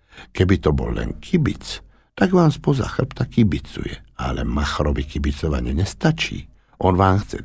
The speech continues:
dokázať, že sa naozaj vyzná. To je jedno, či pri kartách vychvatne vám z ruky eso a hodí ho na kôpku, alebo pri útopencovi na brehu jazera otlačí vás od útopenca a ukáže vám, ako sa správne robí dýchanie z úst do úst,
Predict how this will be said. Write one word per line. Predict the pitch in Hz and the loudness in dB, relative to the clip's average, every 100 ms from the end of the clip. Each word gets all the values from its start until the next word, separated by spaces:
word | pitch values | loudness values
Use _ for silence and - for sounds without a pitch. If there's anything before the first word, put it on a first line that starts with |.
| - | -4
dokázať, | 98 - 120 135 143 151 | -4 0 2 2 4 2
že | 143 - | 0 -6
sa | - 50 | -10 -8
naozaj | 71 104 123 135 | -2 2 2 4
vyzná. | 143 139 90 76 - - - - | 6 6 4 0 -6 -14 -8 4
To | |
je | 180 190 | 6 6
jedno, | 113 85 | 4 0
či | - - - - _ _ | -4 -12 -14 -18 _ _
pri | - 76 | -2 -2
kartách | 73 76 73 71 73 73 78 - - _ _ _ | 0 0 0 0 0 0 0 -4 -16 _ _ _
vychvatne | - 69 - 71 - | -6 -4 -4 -4 -2
vám | 71 69 67 | 0 2 0
z | |
ruky | 69 - - - | -2 -4 -6 -4
eso | 76 - 82 | -4 0 -2
a | 60 | 0
hodí | 76 73 73 | -2 0 2
ho | 71 | 0
na | 71 | -2
kôpku, | 71 71 73 - 80 - - | -2 -6 -6 -4 -6 -6 -6
alebo | - 71 64 | 0 0 0
pri | - 65 | -2 -2
útopencovi | 73 73 71 73 71 71 73 76 | -2 0 -2 0 0 0 -2 0
na | 73 71 | 0 0
brehu | 69 71 76 | 0 0 2
jazera | 73 73 82 87 92 123 | 2 2 2 2 -2 -4
otlačí | 90 78 85 80 80 | -2 0 -2 0 0
vás | 85 85 82 | 2 2 0
od | 69 | 0
útopenca | 73 87 - 80 98 - 80 | -2 -4 -2 0 -2 0 -2
a | |
ukáže | 82 82 82 87 | 0 0 0 2
vám, | 85 80 | 2 0
ako | 78 - | -2 -4
sa | |
správne | 71 73 87 85 82 | -6 -2 0 0 0
robí | 78 71 71 - - | 0 0 -2 -4 -6
dýchanie | - 82 80 80 80 | 0 0 2 2 4
z | 78 | 2
úst | 78 | 0
do | 73 78 | 2 2
úst, | 78 - - | 0 -4 -12